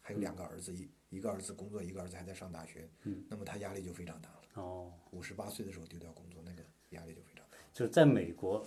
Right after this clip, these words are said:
Speaker 2: 没有工作，或者是说被辞退，是件很可怕的事情。
Speaker 1: 呃，当然是，因为什么吧？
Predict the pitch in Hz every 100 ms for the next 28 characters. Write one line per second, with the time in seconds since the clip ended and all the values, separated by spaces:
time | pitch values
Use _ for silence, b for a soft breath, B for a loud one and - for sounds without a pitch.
0 | - - - - 123 147 - 143 147 151
1 | 170 113 - - 151 117 104 120 - 113
2 | - 147 - - 101 135 - 117 113 107
3 | 101 131 98 104 101 - 92 - 80 b
4 | b b b 127 127 117 104 - - 135
5 | 135 101 - 123 107 147 170 180 - 101
6 | 104 113 117